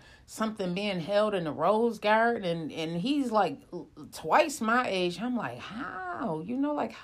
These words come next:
"How can this man really," I know money can buy you a lot of things, but I don't know, you guys, about that. I do not know about that right there. I, I just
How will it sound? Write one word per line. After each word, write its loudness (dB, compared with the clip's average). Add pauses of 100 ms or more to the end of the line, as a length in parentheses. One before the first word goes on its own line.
(180)
"How -2 (420)
can -8
this -8
man -4
really," -2
I 4 (100)
know -2
money 0
can 0
buy 6
you 4
a 6
lot 2
of 0
things, 0
but 2 (360)
I 2
don't 2
know, 6
you -2
guys, 4
about -2
that. 2 (280)
I 4
do -2
not 2
know 0
about 2
that 2
right 0
there. 0
I, -2
I 0
just -2